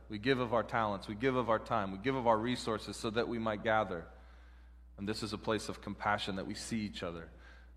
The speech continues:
Per-, perhaps this is a place of grace. I hope it is, a community of grace. And so this is a place of heaven as well. But I, I love to picture the scene, Jesus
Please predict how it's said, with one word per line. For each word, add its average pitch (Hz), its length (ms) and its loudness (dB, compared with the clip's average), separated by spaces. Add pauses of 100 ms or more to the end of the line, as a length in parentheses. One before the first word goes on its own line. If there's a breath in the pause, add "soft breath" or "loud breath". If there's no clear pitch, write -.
(240)
Per-, 117 120 -12 (200)
perhaps 127 460 2
this 113 180 -6
is 104 80 -4
a 104 60 -2
place 110 360 0
of 98 140 -12
grace. 92 380 -4
I 90 40 -8
hope 98 260 -6
it 92 60 -8
is, 80 440 -10
a - 120 -20
community 110 460 -4
of 87 140 -6
grace. 87 400 -8
And 87 100 -8
so 92 120 -6
this 107 300 -4
is 92 140 -6
a 90 160 -6 (320)
place 95 300 -4
of 90 80 -8
heaven 92 280 -4
as 82 140 -10
well. 101 220 2
But 90 120 -2
I, 82 80 -2 (280)
I - 20 -4
love 123 300 4
to - 80 -12
picture - 340 -4
the 104 140 -2
scene, 113 340 -4
Jesus 110 540 -4